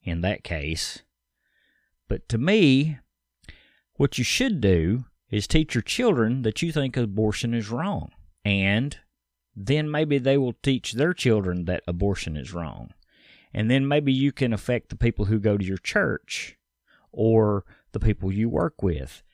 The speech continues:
And I don't mean to give them a hard time or to act like an asshole about something, that I'm talking about just give them your opinion and be reasoned about it and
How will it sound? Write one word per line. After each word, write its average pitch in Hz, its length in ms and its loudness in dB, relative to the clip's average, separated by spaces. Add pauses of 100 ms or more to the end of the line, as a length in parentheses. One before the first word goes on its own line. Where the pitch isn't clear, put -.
(120)
And 151 140 -2
I 202 80 2
don't 196 220 -2
mean 131 380 2
to 92 440 2 (680)
give 104 240 2
them 90 300 -2 (140)
a 76 60 -16
hard 92 380 -4
time 92 580 0
or 78 160 -2
to 78 100 -6 (140)
act 85 260 -6
like 82 240 -6
an 80 140 -4
asshole 92 540 0
about 82 300 -4
something, 87 520 -2
that 98 140 -2
I'm 127 180 -4
talking 123 340 -4
about 107 400 0
just - 220 -8
give 82 160 -2
them 101 160 0
your 147 120 -2
opinion 156 500 0
and 85 200 -4
be 92 160 0
reasoned 123 640 2
about 76 320 -6
it - 160 -10
and 80 200 -8